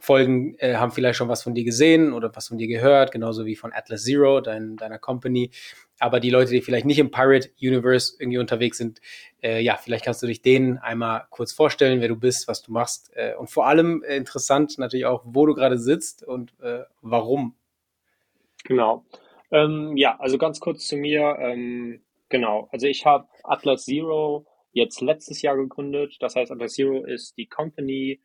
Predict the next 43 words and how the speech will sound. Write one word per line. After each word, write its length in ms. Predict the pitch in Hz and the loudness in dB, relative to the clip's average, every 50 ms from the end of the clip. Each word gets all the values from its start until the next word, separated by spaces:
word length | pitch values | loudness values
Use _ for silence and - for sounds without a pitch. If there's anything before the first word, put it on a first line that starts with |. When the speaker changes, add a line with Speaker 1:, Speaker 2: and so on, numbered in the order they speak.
| _ _ _ _ _ _ - | _ _ _ _ _ _ -6
Speaker 2:
die 80 | - 123 | -6 -6
ich 100 | 120 - | -2 2
derzeit 420 | 147 135 131 - 131 127 - - | 4 2 4 2 -2 -4 0 2
habe. 500 | - 131 135 127 123 131 131 131 131 131 | 2 2 2 2 0 -2 -2 -2 -2 -4
Und 720 | - - 139 120 117 117 113 113 113 113 104 - - - _ _ _ _ _ _ _ _ _ _ _ _ _ _ _ _ _ _ | -6 -6 -6 -6 -6 -6 -8 -8 -8 -10 -10 -12 -14 -16 _ _ _ _ _ _ _ _ _ _ _ _ _ _ _ _ _ _
ja, 180 | - - - - - _ - - | -12 -12 -12 -12 -16 _ -4 0
im 80 | 139 | 0
Endeffekt 420 | 151 151 160 147 139 147 147 - - | 2 2 0 -2 0 -2 -2 0 2
geht's 240 | 139 135 131 - - | 0 0 0 -2 -4
für 60 | 135 | -4
mich 200 | 135 139 143 - | -4 -4 -4 -4
so 100 | - 135 | -4 -4
ein 40 | 127 | -4
bisschen 240 | 131 131 - 131 | -4 -4 -2 0
darum, 240 | 123 127 131 127 135 | 2 2 2 2 -2
ich 140 | 135 - 127 | -4 -6 -6
hab 100 | 120 - | -6 -4
vorher 280 | - 147 151 151 143 127 | -2 0 2 2 0 -2
schon 320 | - - 127 127 123 127 | -4 -6 -6 -6 -8 -6
aus, 200 | 123 127 - - | -6 -8 -8 -8
in 140 | - - 123 | -10 -10 -8
der 100 | 113 113 | -8 -8
Pirate-Zeit 580 | 113 - 139 135 131 131 - - 120 120 113 - | -6 -4 -4 -4 -4 -6 -6 -4 -4 -4 -4 -6
super 220 | - - - 127 - | -8 -6 -6 -6 -4
viel 220 | - 131 127 123 | -4 -6 -6 -6
immer 200 | 127 123 113 117 | -8 -10 -10 -10
mit 160 | 117 117 - | -10 -2 0
Nachhaltigkeit 460 | 135 123 - 139 - - - 127 120 | 0 0 0 -2 -6 -4 -4 -4 -4
zu 100 | - - | -6 -10
tun 180 | _ - 139 131 | _ -6 -4 2
gehabt. 240 | 127 127 131 127 - | 4 4 4 4 0
Und 100 | 127 120 | -6 -4
Nachhaltigkeit 540 | 120 120 - - 127 - - - 127 - - | -2 -2 -2 -2 -6 -6 -2 -2 -2 -2 -2
ist 120 | - - | -6 -8
halt 120 | 127 127 | -8 -6
so 180 | - 117 117 117 | -6 -6 -6 -6
mein 280 | 117 117 117 131 131 - | -4 -2 -2 0 -2 0
Thema, 340 | - 139 139 143 135 127 | 0 0 2 2 2 2
wo 80 | 117 123 | 2 -2
ich 120 | 123 - - | -4 -2 -4
halt 140 | 120 - _ | -4 -4 _
für 100 | 131 117 | -6 -4
brenne. 380 | - - 131 135 143 143 143 | -2 -2 0 0 -2 -4 -6